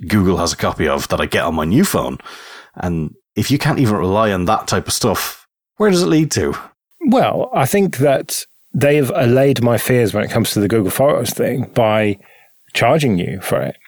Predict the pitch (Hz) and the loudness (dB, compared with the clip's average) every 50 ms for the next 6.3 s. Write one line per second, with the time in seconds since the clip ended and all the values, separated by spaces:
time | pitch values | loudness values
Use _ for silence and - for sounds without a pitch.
0 | - - 180 117 110 113 117 120 123 104 117 104 - - - 127 120 113 - 107 | -10 -4 0 2 2 4 4 2 2 2 0 0 -2 -2 0 0 0 0 0 0
1 | 104 107 95 98 - - 117 104 - - 127 135 143 127 - - - - 82 - | 0 -2 -2 -4 -2 -2 -2 -2 0 0 0 0 2 0 -2 -4 -4 -4 -6 -6
2 | 107 - - - _ _ _ _ _ _ _ _ - 104 107 117 120 120 - - | -8 -10 -12 -16 _ _ _ _ _ _ _ _ -2 0 2 2 0 0 -2 0
3 | - 139 110 98 - 110 113 - 120 113 110 107 - - 110 104 - - - - | 2 2 2 2 2 0 0 2 2 2 2 2 0 0 -2 -2 -2 -2 -2 -2
4 | 107 107 95 - - 110 95 - 104 92 - - 120 135 117 - - 92 90 90 | 0 0 0 0 -2 -2 -2 -2 -2 -2 0 0 0 0 0 0 -2 -4 -2 -2
5 | 101 101 - - 98 - - 101 101 98 101 104 - - 92 92 104 123 123 104 | -4 -4 -4 -4 -2 -2 0 0 0 0 0 -2 -2 -4 -2 0 2 2 2 0
6 | 82 - - - 87 - | -2 -4 -6 -6 -8 -8